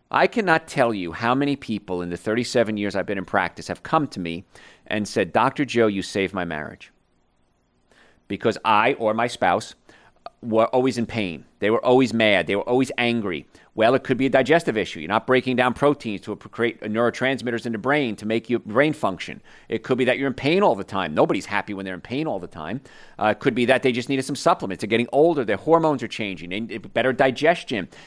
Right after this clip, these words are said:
They need higher nutrition levels. And so countless times,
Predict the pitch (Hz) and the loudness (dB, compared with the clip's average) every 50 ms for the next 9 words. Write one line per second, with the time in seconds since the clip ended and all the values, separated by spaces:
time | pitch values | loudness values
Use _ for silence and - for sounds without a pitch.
0 | - _ - 120 123 120 117 123 - - 120 127 131 131 131 127 - - 180 185 | -20 _ -4 -2 -2 0 0 -2 -2 0 0 0 0 0 -2 -4 -2 0 0 0
1 | - - 170 139 127 113 104 85 76 - - - - _ _ _ _ - - - | 0 -2 -2 0 2 2 2 0 -2 -10 -14 -18 -20 _ _ _ _ -20 -20 -20
2 | _ _ _ _ - 135 143 139 - 170 156 151 147 151 - - - - 285 311 | _ _ _ _ -2 -2 -2 0 2 4 4 4 4 2 -2 -10 -2 2 2 2
3 | 294 - 113 101 - - 113 98 - - - - - - - | 2 2 -2 -8 -8 -6 -6 -6 -6 -6 -12 -18 -20 -20 -20